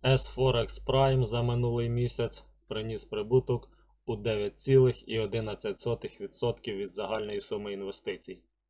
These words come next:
І S-Forex Optimal Pool два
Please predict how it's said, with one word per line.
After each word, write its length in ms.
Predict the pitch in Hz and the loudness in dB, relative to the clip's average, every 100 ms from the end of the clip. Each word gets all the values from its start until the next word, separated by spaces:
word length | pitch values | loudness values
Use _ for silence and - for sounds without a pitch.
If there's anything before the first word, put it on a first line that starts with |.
| _ _ _ _ _ _ - | _ _ _ _ _ _ 0
І 240 | 139 127 | 4 4
S-Forex 1000 | - 123 117 - - 131 123 113 - - | 4 2 2 2 2 2 4 2 0 -2
Optimal 680 | 135 135 - 135 131 131 120 - _ - | 2 2 4 4 4 2 0 -8 _ 4
Pool 260 | 135 120 | 6 6
два 420 | 107 117 127 120 | 2 0 2 0